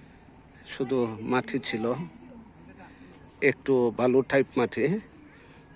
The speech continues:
তারপরে আবার আমি শুধু মাটি দিয়েছি,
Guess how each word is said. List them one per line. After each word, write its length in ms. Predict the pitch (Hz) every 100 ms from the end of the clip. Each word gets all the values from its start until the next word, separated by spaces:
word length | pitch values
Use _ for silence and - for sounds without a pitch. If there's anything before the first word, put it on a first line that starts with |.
| -
তারপরে 420 | 127 120 - 135 127
আবার 300 | 117 127 123 117 - - - - - - - - - - - -
আমি 240 | 113 110 110 107 101 - - - - - - - - - - - - - - - - - - - - - -
শুধু 280 | - 135 131 127
মাটি 240 | 131 - 131
দিয়েছি, 360 | 135 131 -